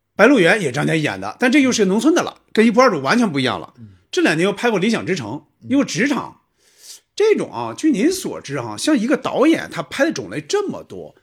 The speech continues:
Speaker 2: 嗯。
Speaker 1: 这个是一种他自己的不断的去挑战新的这种选题主题，还是说我根据市场需要我在拍？我，我，我，哎呦，这几年好像谍战剧不太行了，那我就拍职场了。
Speaker 2: 嗯。
Speaker 1: 这个，这个怎么看这些他们的选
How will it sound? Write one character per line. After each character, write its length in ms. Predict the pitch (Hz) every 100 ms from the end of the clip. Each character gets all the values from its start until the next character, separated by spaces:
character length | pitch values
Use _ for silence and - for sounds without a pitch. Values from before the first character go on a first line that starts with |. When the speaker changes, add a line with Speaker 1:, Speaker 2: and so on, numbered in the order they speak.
| _
Speaker 2:
嗯。 60 | 107 -
Speaker 1:
这 200 | 381 349
个 100 | 220
是 360 | - 262 208
一 140 | 220 214
种 220 | 151 110
他 200 | - 233
自 200 | 240 330
己 220 | 175 107
的 320 | 82 104 120 _ _
不 140 | - 180
断 180 | 262
的 120 | 190 160
去 200 | - 226
挑 340 | - 104 80
战 260 | 202 240 175
新 340 | - 185 196
的 100 | 170
这 120 | 131
种 260 | 107 98 110 _ -
选 240 | - 101
题 220 | 92 156
主 180 | 180 95
题， 340 | - 101 135 175 _
还 160 | -
是 80 | 180
说 280 | 165 175 175 _
我 120 | 123
根 160 | 120 196
据 80 | 196
市 160 | -
场 160 | 170 -
需 160 | - 214
要 240 | 311 - _
我 140 | - 101
在 140 | 131
拍？ 320 | 127 180 254 _ _ _
我， 160 | - 123
我， 240 | 135 135
我， 80 | 123
哎 120 | 131
呦， 100 | 143
这 160 | 113 175
几 100 | 120
年 240 | 107 127
好 120 | 113
像 100 | 107
谍 140 | 113 120
战 100 | 139
剧 100 | 135
不 120 | 117
太 120 | 143
行 160 | 131 90
了， 160 | 131 - _
那 100 | 117
我 60 |
就 100 | 104 110
拍 240 | - 127
职 160 | 117 131
场 180 | 135 76
了。 180 | 71 _
Speaker 2:
嗯。 60 | _ _
Speaker 1:
这 100 | 330
个， 100 | 277
这 120 | 143
个 60 | 311
怎 120 | 151
么 80 | 160
看 220 | - 277
这 100 | 139
些 140 | 104 90
他 180 | -
们 80 | 143
的 60 | 117
选 120 | -